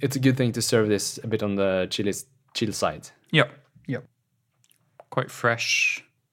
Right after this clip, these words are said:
Speaker 2: Plenty of those, uh, strawberry moments there as well.
Speaker 1: Mm.
Speaker 2: Nice balance.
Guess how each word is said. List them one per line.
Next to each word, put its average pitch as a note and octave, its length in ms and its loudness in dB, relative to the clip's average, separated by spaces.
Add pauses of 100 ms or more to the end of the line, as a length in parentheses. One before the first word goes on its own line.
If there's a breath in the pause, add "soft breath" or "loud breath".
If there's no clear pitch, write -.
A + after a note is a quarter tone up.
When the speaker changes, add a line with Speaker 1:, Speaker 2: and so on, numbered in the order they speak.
Speaker 2:
Plenty B2 300 2
of A2 80 -4
those, A2 320 -2
uh, A2 200 -4
strawberry A2+ 480 0
moments G#2+ 520 -2
there G#2 240 0
as G2+ 120 -8
well. G#2 340 -2 (120)
Speaker 1:
Mm. G2+ 240 0 (1300)
Speaker 2:
Nice A2 180 -4
balance. G#2+ 600 -2